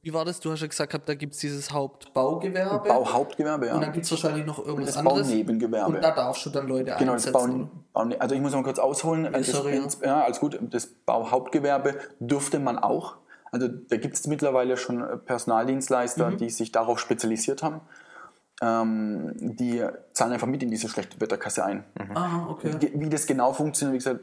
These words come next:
Speaker 2: will ich jetzt nicht zu viel weiter ausführen, weil ich mich da wirklich nicht auskenne,
Speaker 1: Mhm.
Speaker 2: aber so habe ich das mal schon mitbekommen, dass es da schon ein paar Einzelne gibt, die sich darauf spezialisiert haben.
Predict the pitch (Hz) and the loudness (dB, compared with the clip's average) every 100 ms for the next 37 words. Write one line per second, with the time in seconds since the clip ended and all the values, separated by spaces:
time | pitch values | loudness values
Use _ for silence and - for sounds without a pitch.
0 | - - - - - _ _ - 123 127 | -10 -20 -20 -20 -20 _ _ -16 -2 2
1 | 143 143 127 127 139 127 127 143 143 127 | 2 2 0 2 2 4 2 2 2 2
2 | 131 131 127 123 127 123 135 - 147 139 | 0 2 2 2 2 2 0 0 2 2
3 | 127 123 123 123 - 135 131 127 117 123 | 4 4 2 2 2 2 0 -2 -2 -2
4 | 117 120 123 - 135 - 143 143 139 131 | -2 -2 -2 -2 -2 -2 0 2 2 0
5 | 123 117 120 120 117 127 113 117 - 113 | 0 -2 0 -2 -2 -2 -4 -4 0 2
6 | 117 113 - - _ 120 120 120 123 113 | 2 0 -4 -12 _ -2 0 0 0 0
7 | 143 - 123 120 120 113 - 113 120 117 | -2 -2 -4 -2 0 -2 -2 -2 0 0
8 | 139 143 147 | 0 0 -2